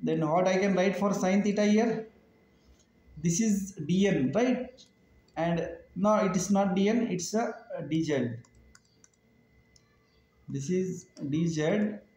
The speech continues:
right? And this is, this component is of D N, okay, which is along one normal to the streamline, and this is D S,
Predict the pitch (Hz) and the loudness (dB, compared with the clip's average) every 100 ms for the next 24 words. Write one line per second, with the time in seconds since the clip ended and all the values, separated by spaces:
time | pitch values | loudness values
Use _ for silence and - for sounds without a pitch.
0 | _ _ - 214 214 - - _ _ _ | _ _ -6 -2 -2 -4 -10 _ _ _
1 | _ _ _ _ _ _ _ _ _ - | _ _ _ _ _ _ _ _ _ -20
2 | - - _ _ _ 151 175 - 165 185 | -20 -20 _ _ _ -2 0 0 0 0
3 | 220 240 214 185 208 240 233 208 233 240 | 2 2 2 2 0 2 2 2 2 2
4 | 240 202 170 160 165 131 127 156 240 220 | 2 2 0 0 0 0 0 0 -2 -2
5 | - 165 170 165 143 170 214 214 175 170 | -4 -2 -2 0 0 2 2 0 0 2
6 | 160 180 208 202 208 - 196 214 226 220 | 2 2 2 2 0 2 0 2 0 0
7 | 170 165 214 214 - - 147 143 127 - | 0 -2 -2 -6 -6 -8 -4 -2 -4 -8
8 | - | -14